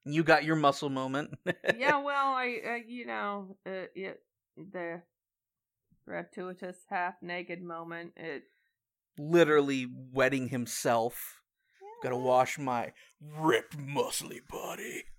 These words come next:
Speaker 2: At least it was something to look at for a minute.
Speaker 1: <laughs>
Speaker 2: You know, it's an unrealistic physique, for the most part. I mean,
Speaker 1: Yeah.
Speaker 2: it takes a lot of work and a lot of discipline, and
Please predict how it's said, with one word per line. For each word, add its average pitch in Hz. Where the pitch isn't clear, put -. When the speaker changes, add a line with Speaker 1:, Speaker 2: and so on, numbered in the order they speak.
Speaker 2:
At -
least -
it 294
was 269
something 294
to 240
look 339
at 185
for 165
a 165
minute. 165
Speaker 1:
<laughs> -
Speaker 2:
You 349
know, 392
it's 403
an 453
unrealistic 240
physique, 196
for 349
the 254
most 214
part. 220
I 233
mean, 269
Speaker 1:
Yeah. 240
Speaker 2:
it 240
takes -
a 208
lot 214
of 202
work 202
and 208
a 202
lot 202
of 196
discipline, 247
and 247